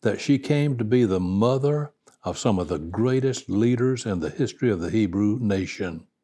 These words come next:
In Numbers, in the Old Testament, the book of Numbers, chapter twenty-six, verse fifty-nine, we read, "And the name of Amram's wife was Jochebed, and she bare unto Ab-,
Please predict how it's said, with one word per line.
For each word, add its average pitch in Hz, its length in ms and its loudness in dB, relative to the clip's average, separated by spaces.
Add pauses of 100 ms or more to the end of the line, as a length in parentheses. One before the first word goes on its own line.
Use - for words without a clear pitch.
(760)
In 98 180 2
Numbers, 123 580 4
in 107 180 -2
the 98 100 2
Old 117 200 4
Testament, 92 420 -2
the 87 60 -6
book 110 200 -2
of 113 60 -4
Numbers, 92 420 0
chapter 98 580 -2 (240)
twenty-six, 120 760 -2
verse 98 240 -2
fifty-nine, 95 640 -2
we 92 140 -2
read, 90 480 -2 (680)
"And 98 280 2
the 92 100 2
name 123 600 2 (540)
of 90 360 -2 (120)
Amram's 120 840 0
wife 110 720 0 (480)
was 95 220 0
Jochebed, 90 800 -2 (760)
and 101 200 0
she 107 240 2
bare 120 720 0
unto 120 400 0
Ab-, 104 320 0